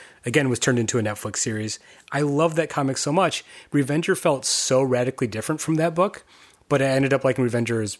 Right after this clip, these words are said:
as well because of his, his artwork and his cartooning pacing. There's something ineffable about, ineffable about the way he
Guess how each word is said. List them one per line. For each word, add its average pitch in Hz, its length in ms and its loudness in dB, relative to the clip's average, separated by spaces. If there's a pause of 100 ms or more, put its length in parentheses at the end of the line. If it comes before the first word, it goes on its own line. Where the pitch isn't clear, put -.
as 127 200 -4
well 185 240 2
because 131 460 0
of 120 80 -4
his, 120 120 -4 (140)
his 127 180 -2
artwork 135 460 0
and 120 100 0
his 113 180 -2 (180)
cartooning 127 560 0
pacing. 92 580 -4 (520)
There's 127 160 2
something 160 260 4
ineffable 127 440 2
about, 107 280 -4 (240)
ineffable 131 500 0
about 110 200 -2
the 120 60 -8
way 110 120 -2
he 104 300 -8